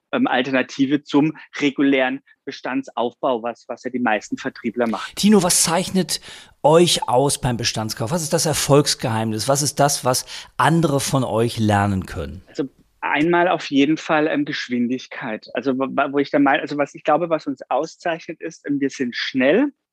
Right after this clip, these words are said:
Speaker 1: und wir, also wir sind schnell mit der Entscheidung, "Jawohl, wir wollen dich kaufen." Und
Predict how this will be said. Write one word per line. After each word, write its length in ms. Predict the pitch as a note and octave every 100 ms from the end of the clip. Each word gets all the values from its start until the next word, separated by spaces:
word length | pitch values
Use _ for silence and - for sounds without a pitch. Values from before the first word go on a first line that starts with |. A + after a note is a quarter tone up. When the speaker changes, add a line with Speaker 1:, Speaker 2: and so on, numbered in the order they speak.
| - - - - _ _
Speaker 1:
und 320 | E3 F#3+ G#3+
wir, 220 | F3+ F#3+ D#3
also 120 | F3
wir 120 | E3+
sind 200 | F3 E3+
schnell 400 | - F3+ E3 F#3
mit 140 | G3
der 140 | E3+ D#3
Entscheidung, 640 | C#3 - D3 C#3+ F3 A#3+
"Jawohl, 400 | A3 G3 G3 G3+
wir 160 | F#3+ F#3+
wollen 300 | G3 G#3 G#3+
dich 200 | A3 -
kaufen." 500 | - G#3 G#3+ A#3 C4 - - - - _ _ _
Und 320 | - A#3+ B3+